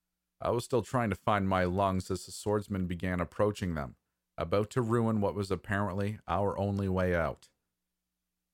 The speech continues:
I began crawling towards them, observing their interaction as I did.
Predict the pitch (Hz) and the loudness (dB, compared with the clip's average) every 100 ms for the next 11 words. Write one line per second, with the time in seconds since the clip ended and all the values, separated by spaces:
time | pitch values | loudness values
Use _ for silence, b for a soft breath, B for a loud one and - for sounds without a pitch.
0 | _ _ _ _ _ - - 80 85 104 | _ _ _ _ _ -10 -6 -4 0 0
1 | 95 - 95 90 85 78 87 85 82 78 | 0 0 2 2 0 -4 -2 0 -2 -4
2 | 71 60 - _ - 85 85 92 87 90 | -10 -10 -16 _ -6 -6 -2 0 0 2
3 | 90 85 87 82 87 87 85 - 80 76 | 0 0 -2 -2 0 0 0 -4 -6 -4
4 | 78 76 85 76 62 | -4 -4 -4 -4 -6